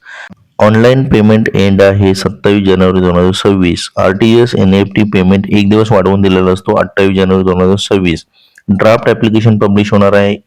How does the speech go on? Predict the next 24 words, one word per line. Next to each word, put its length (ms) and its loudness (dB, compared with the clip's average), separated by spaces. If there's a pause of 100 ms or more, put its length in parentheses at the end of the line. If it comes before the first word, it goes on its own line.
अकरा 340 -2
फेब्रुवारी 480 0
दोन 200 -2
हजार 200 0 (340)
सव्वीस, 480 -2 (540)
फायनल 320 2
ॲप्लिकेशन 600 0
पब्लिश 320 0
होणार 220 0
आहे 120 0
सतरा 360 -2
फेब्रुवारी 440 2
दोन 220 0
हजार 220 2
सव्वीस, 680 -2
लॉटरी 400 2
ड्रॉ 260 2
होणार 240 0
आहे 160 0
सव्वीस 460 0
फेब्रुवारी 420 0
दोन 200 0
हजार 140 2
सव्वीस 500 -2